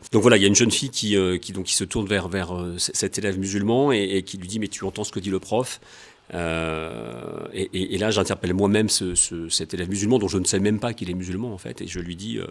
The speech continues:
Ah mince, c'est une, c'est, c'est dommage, mais il va falloir que tu deviennes chrétien. » Et, et là-dessus, il se lève, il considère que c'est du racisme, et il veut sortir de la classe, et là, et là s'ensuit, euh, une véritable altercation, c'est-à-dire que, euh, moi je considère que le,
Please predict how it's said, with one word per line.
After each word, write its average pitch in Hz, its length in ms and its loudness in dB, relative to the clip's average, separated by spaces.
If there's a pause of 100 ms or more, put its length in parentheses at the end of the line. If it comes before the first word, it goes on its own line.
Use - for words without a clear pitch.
(580)
Ah 90 100 0
mince, 110 220 6
c'est - 220 0
une, 82 420 -4
c'est, - 200 -4
c'est - 160 0
dommage, 101 300 2
mais 90 100 -2
il 82 60 -4
va 85 80 -6
falloir 95 160 -6
que - 80 -10
tu - 60 -12
deviennes 98 240 -2
chrétien. » - 340 -8 (720)
Et, 85 440 -4
et 90 40 -2
là-dessus, 90 420 -4
il 87 80 -4
se 87 160 0
lève, 104 240 0
il 95 80 -8
considère 90 380 -6
que - 80 -6
c'est 87 80 -8
du 87 80 -6
racisme, 87 600 -4 (140)
et 82 60 -12
il 80 140 -10
veut 85 80 -6
sortir - 240 -6
de 85 60 -2
la 80 100 0
classe, 110 320 0
et 90 40 0
là, 90 200 2 (400)
et 92 40 -4
là 104 120 2
s'ensuit, 117 480 2
euh, 92 180 6 (600)
une 95 140 -2
véritable 107 320 4
altercation, 113 600 4
c'est-à-dire 95 320 0
que, - 100 -6
euh, 92 300 -2
moi 92 160 -2
je - 80 -8
considère 104 420 -4
que 101 100 -4
le, 90 320 -2